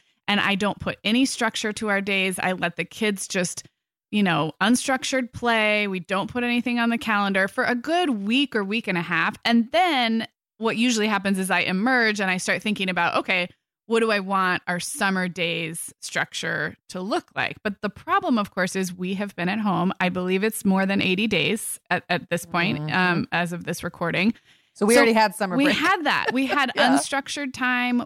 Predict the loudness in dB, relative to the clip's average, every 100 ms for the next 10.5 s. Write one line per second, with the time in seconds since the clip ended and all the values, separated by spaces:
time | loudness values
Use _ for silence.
0 | -2 -2 -2 -2 -4 -6 -6 -6 -4 -2
1 | 0 2 2 2 0 0 -2 -2 -2 0
2 | 2 2 -2 -8 _ _ _ -2 2 2
3 | 0 -2 0 2 4 2 4 2 2 2
4 | 4 4 2 0 0 -2 -2 -4 -4 -2
5 | -2 0 0 -2 -8 -4 -2 0 -2 -4
6 | -6 -2 -2 -2 -2 -2 0 -2 0 0
7 | -2 0 0 -2 -6 -2 0 0 0 0
8 | 0 0 0 2 0 0 0 0 0 -4
9 | -4 -4 -2 -2 -4 -4 -6 -6 -6 -8
10 | -10 -8 -6 -4 -6